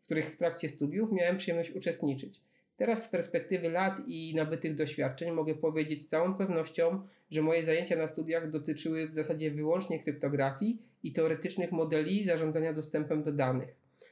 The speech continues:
Modele takie mają swój początek jeszcze w okresie zimnej wojny i dla wielu współczesnych użytkowników komputerów wydają się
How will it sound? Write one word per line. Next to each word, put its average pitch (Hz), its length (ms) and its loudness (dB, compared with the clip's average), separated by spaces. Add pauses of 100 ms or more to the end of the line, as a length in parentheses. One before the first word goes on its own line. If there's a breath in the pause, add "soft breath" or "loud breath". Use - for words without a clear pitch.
(120 loud breath)
Modele 165 340 4
takie 170 420 0
mają 160 260 2
swój 156 200 -4
początek 151 600 0
jeszcze 147 240 0
w 151 80 -2
okresie 151 320 -4
zimnej 160 360 -2
wojny 151 480 2 (240 loud breath)
i 156 80 -4
dla 160 160 4
wielu 190 200 4
współczesnych 185 580 -4
użytkowników 165 640 -2
komputerów 160 680 0
wydają 165 440 0
się 151 380 0